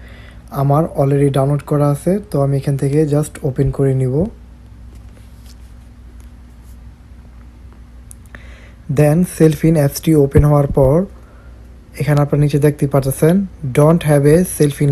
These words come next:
account। যদি আপনার সেলফিন অ্যাকাউন্ট না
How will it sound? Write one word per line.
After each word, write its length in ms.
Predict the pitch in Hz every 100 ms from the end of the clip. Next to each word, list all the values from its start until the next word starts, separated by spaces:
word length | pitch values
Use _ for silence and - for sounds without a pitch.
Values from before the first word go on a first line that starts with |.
| 139
account। 400 | 139 143 147 185 - - - - - - - - - - - - 135
যদি 140 | 139 151
আপনার 260 | 147 151 160 -
সেলফিন 320 | 151 139 143
অ্যাকাউন্ট 280 | 143 147 143
না 60 | 147